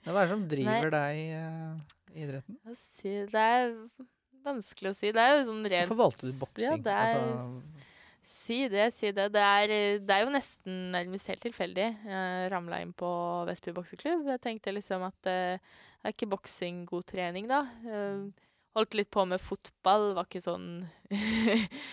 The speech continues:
Speaker 2: slående talent der. Var liksom, begynte å skjønne at det kanskje var på tide å finne en annen nisje i idretten da.
Speaker 1: Mm.
Speaker 2: Eh, men jeg ble veldig glad i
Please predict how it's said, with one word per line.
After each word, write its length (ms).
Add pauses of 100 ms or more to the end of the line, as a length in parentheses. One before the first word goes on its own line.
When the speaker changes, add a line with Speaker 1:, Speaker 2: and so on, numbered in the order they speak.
(120)
Speaker 2:
slående 680
talent 440
der. 320
Var 420
liksom, 420 (1200)
begynte 340
å 80
skjønne 300
at 100
det 80
kanskje 240
var 80
på 140
tide 260
å 240
finne 400
en 140 (180)
annen 560
nisje 300
i 120
idretten 360
da. 80 (180)
Speaker 1:
Mm. 300 (320)
Speaker 2:
Eh, 720 (460)
men 200
jeg 80
ble 160
veldig 220
glad 260
i 120